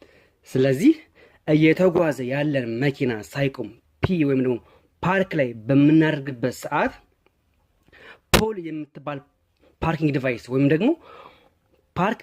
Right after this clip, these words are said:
በምናደርግበት ጊዜ ካምቢዮን እንዲቆልፍ የሚያደርግልን መጠበቂያ ብረት በቀላሉ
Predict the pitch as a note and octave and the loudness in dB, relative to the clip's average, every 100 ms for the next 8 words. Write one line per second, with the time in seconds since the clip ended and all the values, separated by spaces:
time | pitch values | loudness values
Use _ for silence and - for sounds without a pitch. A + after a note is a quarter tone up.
0 | - C#3+ D#3 E3 E3 D#3+ D3 C#3 A#2 B2+ | -4 0 4 4 2 0 -4 -8 -4 -4
1 | - B2 A#2+ A#2+ F#3 C4+ _ _ _ _ | -4 -14 -6 -2 -2 -4 _ _ _ _
2 | _ - _ - C#3+ D3 D3 G3+ - _ | _ -20 _ -6 0 2 4 2 0 _
3 | _ _ _ E3+ D3 D3+ - D3+ A#2+ - | _ _ _ 2 2 2 -2 -2 -2 -6
4 | B2 C3+ C#3+ D3 D3+ G3+ C3+ D3 G3 - | -2 0 0 -2 -2 -4 -4 -4 -6 -4
5 | - C3+ B2+ A3 C4+ - _ _ _ _ | -4 -4 0 -2 -2 -14 _ _ _ _
6 | A2 C#3 - D4 D#4+ B3 | -8 -6 -6 -4 -4 -2